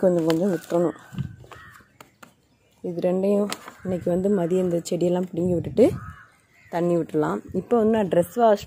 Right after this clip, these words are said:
பண்ணிட்டேன், அதை வந்து காய போடுறதுக்காக தான் வந்தேன் மேலே. இங்கே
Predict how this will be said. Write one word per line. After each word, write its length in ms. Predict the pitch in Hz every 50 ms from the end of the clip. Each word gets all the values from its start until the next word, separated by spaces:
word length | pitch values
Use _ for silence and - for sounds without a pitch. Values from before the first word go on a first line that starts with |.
| -
பண்ணிட்டேன், 560 | 190 185 180 180 160 - - 165 170 202 226 254 226 - - - - - - - - -
அதை 100 | 175 175 180
வந்து 160 | 175 185 208 208 -
காய 200 | 180 165 175 196 214 214 208
போடுறதுக்காக 420 | 208 190 185 180 170 - 165 165 170
தான் 140 | 175 175 165
வந்தேன் 280 | 160 156 156 156 147 151
மேலே. 260 | 151 147 147 151 160 220 240 - - - - - - - - _ _ - - - - - - _ _ _ _ _ -
இங்கே 140 | 190 180